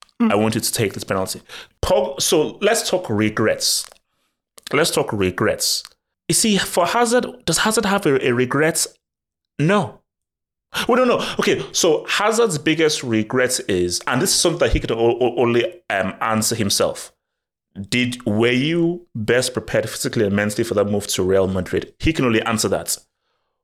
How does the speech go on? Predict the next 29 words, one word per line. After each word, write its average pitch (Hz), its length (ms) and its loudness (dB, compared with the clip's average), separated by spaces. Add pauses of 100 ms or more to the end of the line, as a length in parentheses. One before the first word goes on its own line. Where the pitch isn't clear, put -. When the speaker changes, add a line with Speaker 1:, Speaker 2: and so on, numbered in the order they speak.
(160)
Speaker 2:
Pogba's 165 460 2
biggest 135 340 0
regret 117 380 0
is, 98 260 -2
"You 110 100 -2
should - 140 0
have 110 140 0
left 110 320 -2
Man 98 220 0
United." 92 600 -4 (300)
No, 269 140 2
sorry, 240 160 0
sorry. 185 180 2 (360)
Biggest 175 360 0
re-, 117 280 2
regret 123 460 0
is 95 400 -2 (220)
twofold. 196 480 0
Speaker 1:
Returning 135 240 -6 (300)
to 135 140 -6
Speaker 2:
No, 139 120 2
no, 196 80 4
yeah, 180 160 4
Speaker 1:
Manchester - 160 -6
Speaker 2:
th-, - 0 -
thank 135 180 0
Speaker 1:
United. 143 200 0
Speaker 2:
you. 95 40 -2
Twofold. - 380 0